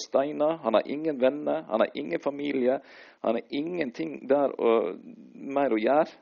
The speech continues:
Han bor i gravkammer. Så når han da kommer,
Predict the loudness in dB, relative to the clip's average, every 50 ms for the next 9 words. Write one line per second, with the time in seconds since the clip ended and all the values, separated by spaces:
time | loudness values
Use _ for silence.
0 | -16 -12 -10 -10 -10 -8 -8 -6 -4 -2 -2 -2 -2 -4 -6 -6 -6 -6 -4 0
1 | 0 4 4 6 6 4 2 0 -12 -8 -8 -8 -8 -6 -8 -8 -8 -10 -20 _
2 | _ _ _ _ _ _ _ _ _ _ _ _ _ _ _ _ _ -20 -20 -20
3 | -20 _ _ _ _ -8 -8 -4 -2 -2 0 0 0 -2 0 2 2 2 2 2
4 | 0 0 0 0 0 2 2 2 2 2 0